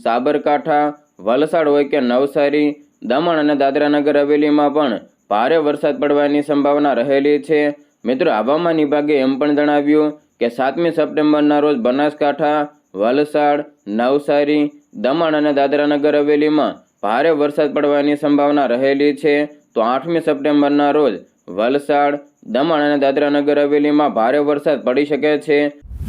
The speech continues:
હવે મિત્રો, આગળ વાત કરીએ તો રાજ્યના અનેક વિસ્તારોમાં હાલ સતત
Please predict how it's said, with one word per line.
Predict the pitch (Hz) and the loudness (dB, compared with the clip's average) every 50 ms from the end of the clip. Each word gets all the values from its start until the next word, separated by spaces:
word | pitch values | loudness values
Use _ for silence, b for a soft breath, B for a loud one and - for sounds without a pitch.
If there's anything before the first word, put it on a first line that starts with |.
| - - - - - - - - - - - _ _ _ _ _ _ _ _ _ _ _ _ _ _ _ _ _ _ _ _ _ _ _ _ _ _ _ _ _ _ _ _ _ _ _ _ _ _ _ | -10 -10 -10 -10 -10 -14 -16 -20 -20 -20 -20 _ _ _ _ _ _ _ _ _ _ _ _ _ _ _ _ _ _ _ _ _ _ _ _ _ _ _ _ _ _ _ _ _ _ _ _ _ _ _
હવે | 104 117 131 156 165 170 | -2 0 0 2 2 0
મિત્રો, | 175 175 196 180 170 | 0 0 0 0 0
આગળ | 151 135 139 139 147 165 170 170 | 0 0 0 0 0 0 2 2
વાત | 170 170 170 170 | 2 0 0 -2
કરીએ | 180 170 170 170 170 | -2 0 2 2 2
તો | 151 170 165 156 143 | 2 2 2 2 2
રાજ્યના | 147 147 147 147 170 170 170 160 143 143 | 0 0 0 -2 0 0 0 0 0 0
અનેક | 156 175 156 160 160 | 0 0 0 0 -2
વિસ્તારોમાં | 170 165 - 165 160 160 165 160 160 156 156 | -2 -2 -2 -2 0 0 0 0 0 0 0
હાલ | 160 160 156 156 | 0 0 -2 -2
સતત | 139 139 151 147 | -2 -2 0 0